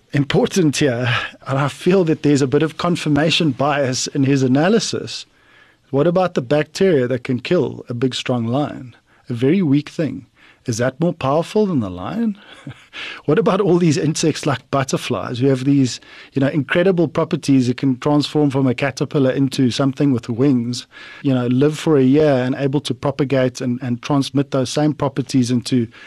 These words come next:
their offspring? They're not powerful things, but they've, they thrive in nature. So I question this proof of power protocol. Also, the other point that he kind of makes,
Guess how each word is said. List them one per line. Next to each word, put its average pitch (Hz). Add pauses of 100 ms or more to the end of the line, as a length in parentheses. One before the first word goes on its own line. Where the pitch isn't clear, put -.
(200)
their 135
offspring? 117 (240)
They're 139
not 208
powerful 151
things, 208
but -
they've, 117 (100)
they 113
thrive 165
in 120
nature. 127 (480)
So -
I 151
question 233
this 185
proof -
of 131
power 147
protocol. 135
Also, 180
the 147
other 170
point 165
that 151
he 151
kind 160
of 156
makes, 139